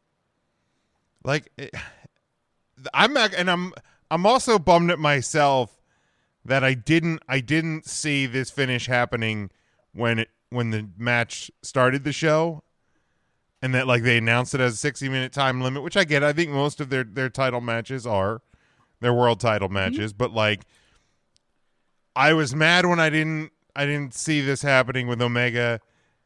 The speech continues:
Speaker 1: and, and Bryan. I, I'm mad at myself that I didn't see it happening again, because I probably should have. Somewhere about, like, the forty-second minute, I went,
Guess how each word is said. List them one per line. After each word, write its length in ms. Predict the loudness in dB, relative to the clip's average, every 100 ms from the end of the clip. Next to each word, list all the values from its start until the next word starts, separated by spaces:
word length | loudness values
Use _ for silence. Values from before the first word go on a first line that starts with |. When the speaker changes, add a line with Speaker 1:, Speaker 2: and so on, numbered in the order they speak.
| _ _ _ -8
Speaker 1:
and, 180 | -6
and 200 | -6 -6
Bryan. 520 | 0 2 2 0 -6 -10 -12
I, 120 | -10
I'm 200 | -6 -2
mad 220 | 2 2
at 60 | 0
myself 500 | -4 -2 0 0 2
that 100 | 0
I 80 | 0
didn't 240 | -2 -2
see 160 | -2 0
it 60 |
happening 400 | 0 -2 -4 -6
again, 420 | -6 -8 -8 -12 -16 _ _ _ -12
because 280 | -4 0 2
I 100 | 2
probably 420 | 4 2 2 -2
should 220 | -2 -2
have. 120 | 0
Somewhere 300 | 2 4 4
about, 280 | 6 6 6
like, 160 | 2 0
the 100 | -2
forty-second 760 | 2 2 2 0 0 0 -2
minute, 280 | -2 0 0
I 100 | 0
went, 300 | 0 -2 -4